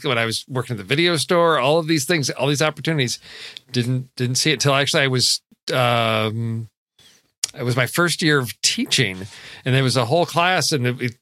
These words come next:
talked about the different personalities of in the courtroom and sort of the roles that people will take on in groups in terms of, uh, you know,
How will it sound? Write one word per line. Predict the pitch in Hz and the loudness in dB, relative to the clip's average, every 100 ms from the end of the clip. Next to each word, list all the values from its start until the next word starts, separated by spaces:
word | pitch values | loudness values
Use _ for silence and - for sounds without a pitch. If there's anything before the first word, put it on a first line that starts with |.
| _ - | _ -2
talked | 131 139 | 0 2
about | 139 131 | 2 2
the | 131 | 2
different | 123 131 160 | 0 2 0
personalities | 131 147 139 135 147 147 127 123 | 0 0 2 2 2 2 2 0
of | - 127 123 120 120 - - - - - - - _ - | 0 0 0 0 -6 -10 -16 -20 -20 -20 -20 -20 _ -6
in | - 127 | 0 2
the | 123 | 2
courtroom | - 151 160 127 117 | 2 0 2 -2 0
and | 110 - - | -4 -6 -4
sort | 143 127 | -2 0
of | 117 | 0
the | 113 | 2
roles | 131 139 127 | 4 2 2
that | 139 123 _ - | -2 -4 _ -6
people | 143 135 135 131 | -2 0 2 2
will | 123 | 0
take | - 139 127 | 0 0 2
on | 131 135 | 2 2
in | 120 | 0
groups | 110 127 139 - | 0 0 2 0
in | 120 | -2
terms | 110 123 110 | 0 0 0
of, | 117 101 - | -4 -4 -4
uh, | 117 110 107 107 | -2 0 0 -2
you | 131 | -4
know, | 110 104 | -4 -6